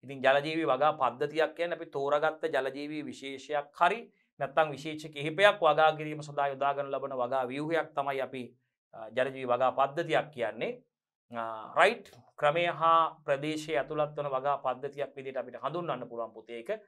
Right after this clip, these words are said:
විශේෂයෙන්ම ජලජීවී වගා පද්ධතියක් කියනු බලන්නකෝ. ජලජීවී වගා පද්ධතියක් යනු තෝරාගත් ජලජීවී විශේෂයක් හෝ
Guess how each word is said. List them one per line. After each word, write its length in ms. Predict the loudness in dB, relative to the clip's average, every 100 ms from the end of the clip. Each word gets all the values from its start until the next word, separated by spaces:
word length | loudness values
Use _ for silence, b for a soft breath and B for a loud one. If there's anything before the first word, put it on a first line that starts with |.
| b _
විශේෂයෙන්ම 500 | -12 -8 -8 -6 -4 -4 -6 -16 -20 -2
ජලජීවී 600 | 2 4 2 0 0 0
වගා 300 | 0 2 2
පද්ධතියක් 680 | 2 0 -2 -6 -2 0 -2
කියනු 320 | -2 0 0 -2
බලන්නකෝ. 460 | 0 0 -2 -10 -18 _ _ _ _ _ _ _ _ _ _ _ _ _ _ _ _ _ _ _ _ _ _ _ _ _ _ _ -10
ජලජීවී 760 | 0 2 2 0 -4 -4 -2
වගා 320 | -2 0 0 0
පද්ධතියක් 760 | 0 -4 -6 -8 -4 -6 -6
යනු 220 | -12 -12 -14 -20 _ _ _ _ -4
තෝරාගත් 720 | 0 2 6 6 6 2 0
ජලජීවී 640 | -2 -2 -2 -4 -4 -2 -2
විශේෂයක් 680 | -4 -8 -12 -10 -6 -6 -6
හෝ 240 | -2 0